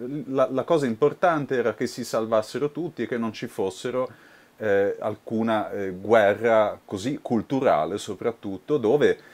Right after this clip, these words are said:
ah, attenzione, in, in primis sono rimaste vittime, eh,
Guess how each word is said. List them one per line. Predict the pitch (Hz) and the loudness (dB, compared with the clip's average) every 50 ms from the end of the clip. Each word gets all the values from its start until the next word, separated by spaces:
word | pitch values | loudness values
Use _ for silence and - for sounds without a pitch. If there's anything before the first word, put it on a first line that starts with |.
| - - _ _ _ - | -20 -20 _ _ _ -16
ah, | - - - 98 104 - - - | -16 -14 -14 -14 -14 -16 -16 -16
attenzione, | - - - - 120 131 - - 120 101 95 90 98 113 120 117 90 - - | -18 -16 -10 -6 -6 -6 -4 -2 0 2 4 4 4 2 0 -2 -4 -6 -6
in, | 120 117 110 110 - _ _ | -4 -4 -4 -6 -8 _ _
in | - 123 117 117 | -2 -2 0 0
primis | 117 131 127 110 92 90 101 110 113 - - 135 117 110 | 0 2 2 0 0 0 -2 -2 -4 -4 0 2 2 2
sono | 104 - 117 110 104 | 2 0 -4 -2 -2
rimaste | 98 104 98 95 98 - - 107 | -2 -2 -4 -4 -6 -6 -6 -4
vittime, | 87 92 98 101 - - 123 113 113 110 104 95 85 87 | -4 -2 -4 -4 -2 0 0 2 2 2 0 -2 -4 -6
eh, | 98 98 | -8 -10